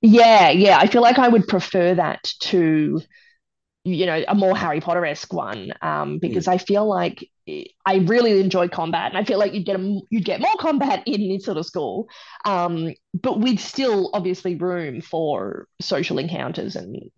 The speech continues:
Speaker 1: you know, um, you know, building relationships and, and stuff like that. So I feel like that would kind of suit m-,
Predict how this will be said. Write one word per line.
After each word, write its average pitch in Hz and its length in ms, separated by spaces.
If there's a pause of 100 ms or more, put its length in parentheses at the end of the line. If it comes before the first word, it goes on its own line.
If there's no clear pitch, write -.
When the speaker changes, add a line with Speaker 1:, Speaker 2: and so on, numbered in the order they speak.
(140)
Speaker 1:
you - 160
know, 95 240 (520)
um, 156 480 (1300)
you 190 160
know, 143 80
building 165 260
relationships - 760
and, 151 280
and 165 180
stuff 151 200
like 160 120
that. 135 200
So 143 160
I 175 80
feel 190 260
like 180 340
that 180 160
would 185 160
kind 147 220
of 165 100
suit - 360
m-, 185 880